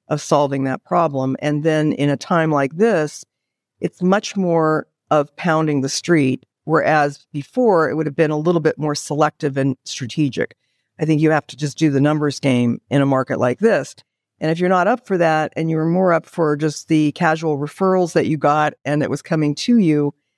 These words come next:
then you're not gonna survive as well if you can't turn on that particular skill set at that time. So it's important to be fluid. And if you can't do it, get someone who can. You know, skills have to change,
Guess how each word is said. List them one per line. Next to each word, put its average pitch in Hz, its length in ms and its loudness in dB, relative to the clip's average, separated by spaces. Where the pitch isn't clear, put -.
then 190 160 2
you're 190 120 2
not 226 180 2
gonna 254 160 -4
survive 220 480 0
as 165 140 -6
well 151 400 2
if 165 140 -6
you 165 80 -2
can't 170 280 -2
turn 170 220 -2
on 151 440 0
that 156 280 0
particular 143 480 -2
skill 143 280 0
set - 360 -6
at - 180 -4
that - 160 0
time. 147 360 -4
So 160 420 0
it's 170 160 -4
important 220 600 0
to 165 120 -10
be 170 240 0
fluid. 196 640 0
And 160 540 0
if 160 220 -4
you 214 180 2
can't 226 320 0
do 220 140 4
it, 226 200 0
get 185 180 -2
someone 170 300 0
who 160 140 -4
can. 160 600 -4
You 180 100 0
know, 170 220 2
skills 220 400 0
have 214 200 -2
to 185 100 -4
change, 185 680 -4